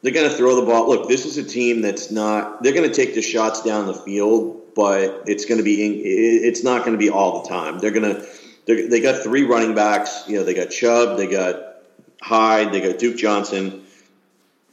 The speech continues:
They spent the number one pick on Njoku. They went out and they signed Jarvis Landry. That's where the concentration of the targets are gonna go and the touches are gonna go.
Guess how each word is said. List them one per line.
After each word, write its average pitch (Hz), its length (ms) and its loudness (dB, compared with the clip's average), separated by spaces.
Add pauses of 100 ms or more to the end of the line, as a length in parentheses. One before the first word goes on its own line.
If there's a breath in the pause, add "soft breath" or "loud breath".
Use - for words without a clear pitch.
(140)
They 98 140 0
spent 113 340 0
the 113 80 2
number 107 240 2
one 104 260 2
pick 104 240 -2
on 101 240 -2
Njoku. 98 800 0
They 95 140 2
went 101 180 0
out 101 120 0
and 98 80 -4
they 98 40 -2
signed 98 320 -2
Jarvis 95 380 2
Landry. 90 580 -2
That's 104 320 0
where 113 100 4
the - 140 -2
concentration 95 880 -2
of 92 240 0
the 92 60 -4
targets 90 480 0
are 87 40 -2
gonna 85 160 -4
go 87 440 2 (340 loud breath)
and 98 140 0
the 95 60 0
touches 101 380 0
are 110 60 2
gonna 113 200 2
go. 120 420 2